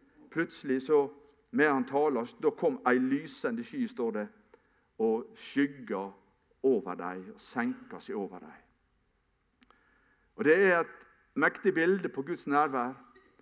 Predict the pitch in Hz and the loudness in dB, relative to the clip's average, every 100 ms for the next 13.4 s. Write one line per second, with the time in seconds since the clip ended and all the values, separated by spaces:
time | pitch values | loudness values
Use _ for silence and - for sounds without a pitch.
0 | _ _ _ _ _ _ _ - 190 180 | _ _ _ _ _ _ _ 0 0 4
1 | 160 147 151 170 185 156 135 131 127 123 | 2 6 6 6 2 0 0 0 2 2
2 | 143 147 - _ _ _ _ _ _ 120 | -2 -6 -20 _ _ _ _ _ _ 4
3 | 175 175 151 165 175 170 156 175 156 147 | 4 2 0 2 2 2 0 0 -2 -2
4 | 160 170 165 - 143 156 156 156 220 175 | 0 0 -2 -2 -4 -2 -4 0 0 0
5 | 170 180 160 156 175 127 156 160 143 170 | 2 2 2 -4 -10 -8 -6 -2 -2 -4
6 | 175 _ _ _ _ _ _ _ _ - | -12 _ _ _ _ _ _ _ _ -6
7 | - 190 - 175 196 196 180 147 147 147 | 2 2 2 4 4 4 2 2 6 6
8 | - 156 180 185 170 - - 135 180 - | 6 4 4 -2 -4 -4 -4 -4 -2 0
9 | 139 147 165 196 202 185 147 143 202 175 | 2 2 -2 -2 -2 -4 -6 -6 -6 -6
10 | - 147 139 - 147 170 - 131 143 170 | -2 -2 -2 -4 -4 -6 -8 -10 -10 -10
11 | _ _ _ _ _ _ _ _ _ _ | _ _ _ _ _ _ _ _ _ _
12 | _ _ - 135 143 139 185 170 - 139 | _ _ 4 6 6 4 -2 -2 -2 -2
13 | - 143 143 131 | 0 -2 0 -6